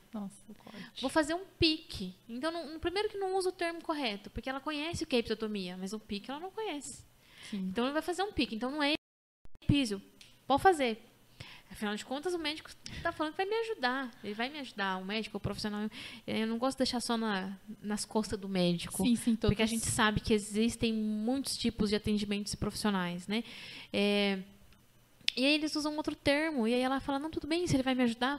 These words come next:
Speaker 2: tá no pico da dor, bebê nascendo." E fala assim, "Não, se eu não te ajudar, seu bebê vai morrer.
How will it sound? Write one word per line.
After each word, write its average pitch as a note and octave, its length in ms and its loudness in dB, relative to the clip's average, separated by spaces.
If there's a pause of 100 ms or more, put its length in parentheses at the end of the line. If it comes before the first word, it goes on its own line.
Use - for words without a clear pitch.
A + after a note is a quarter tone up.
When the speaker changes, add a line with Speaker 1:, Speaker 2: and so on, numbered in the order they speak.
Speaker 2:
tá A3+ 80 -6
no A#3+ 220 -8 (200)
pico E4 300 -2
da D4 140 0
dor, C4 280 2
bebê A#3+ 240 -2
nascendo." C#4 440 -2 (340)
E - 60 -18
fala A#3 100 2
assim, A#3 100 -4
"Não, G#3+ 140 0
se - 100 -6
eu G#3+ 40 -2
não A3 80 0
te A3 100 -2
ajudar, A3+ 480 4
seu - 300 -4
bebê G3 420 2
vai D4+ 140 2
morrer. A#4+ 460 6